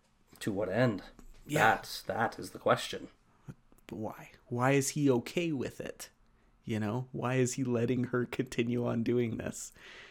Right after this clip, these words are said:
Speaker 2: and offering this walk of atonement rather than insisting upon a trial where there's, where she's got a lot of evidence stacked against her?
Speaker 1: Well, he's still, he's, he is insisting on a trial.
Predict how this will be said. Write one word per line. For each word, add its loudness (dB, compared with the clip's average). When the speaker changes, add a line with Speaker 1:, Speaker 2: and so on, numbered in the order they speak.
Speaker 2:
and -4
offering 2
this -2
walk -2
of -2
atonement -2
rather 0
than -2
insisting -4
upon -4
a -6
trial -4
where -6
there's, -4
where -6
she's -8
got -8
a -10
lot -2
of -8
evidence -6
stacked -10
against -8
her? -16
Speaker 1:
Well, 12
he's 6
still, 8
he's, 2
he 8
is 6
insisting 0
on 0
a 2
trial. 0